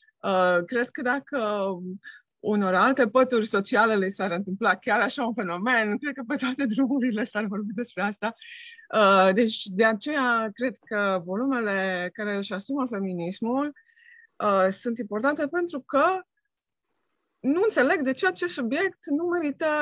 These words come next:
aceeași, uh, lungime de undă. Și de aceea mi-aș dori, indiferent de cine e de acord, cine nu e de acord, văd că deja intru în latura revoluționară, <laughs> despre care aș vrea să vorbim mai încolo,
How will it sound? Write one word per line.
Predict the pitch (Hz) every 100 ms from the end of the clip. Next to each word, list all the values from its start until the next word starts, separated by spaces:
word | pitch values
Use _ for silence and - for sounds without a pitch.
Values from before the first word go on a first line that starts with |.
| 285
aceeași, | - 247 - 330 285 277 277 269 - -
uh, | 262 247 240 233 214 208 214 - _ _ _ _
lungime | 240 285 285 294
de | 262 240
undă. | 233 196 170 156 165 170 _ _ _ _
Și | -
de | 240
aceea | 247 311 285 262
mi-aș | 240 240 233 214
dori, | 208 254 -
indiferent | 262 285 285 269 247 240
de | 196
cine | 196 - 311
e | 277
de | 240
acord, | 240 254 233
cine | - 180 180
nu | 247
e |
de | 254
acord, | 226 226 214 208 180 - -
văd | - 233
că | 214
deja | 196 233 190
intru | 226 196
în | 185 180 175 165 156
latura | - 196 233 202 180
revoluționară, | 175 220 214 196 208 185 202 233 262 320 277
<laughs> | 220
despre | 247 - 254
care | - 220
aș | 214
vrea | 220 202
să | - 190
vorbim | 202 - 208 - - - - - -
mai | 220 208 175
încolo, | 185 240 294 277